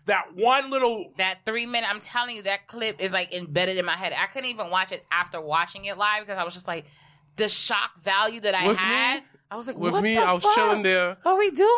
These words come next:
Speaker 3: I was, I was chilling there, and I was, like, on my phone, you know, typical SmackDown stuff. And then Paul, I saw him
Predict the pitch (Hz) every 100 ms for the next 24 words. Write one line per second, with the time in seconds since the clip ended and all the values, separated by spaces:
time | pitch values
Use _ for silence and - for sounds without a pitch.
0 | 494 453 339 - 202 208 196 190 175 160
1 | 151 156 _ _ _ _ 151 170 185 185
2 | 170 156 143 147 135 123 - 175 165 123
3 | 107 - _ 165 175 165 156 156 - _
4 | _ - - 196 196 180 185 151 147 147
5 | 143 147 139 135 135 139 143 135 - 151
6 | 151 131 131 170 151 190 208 170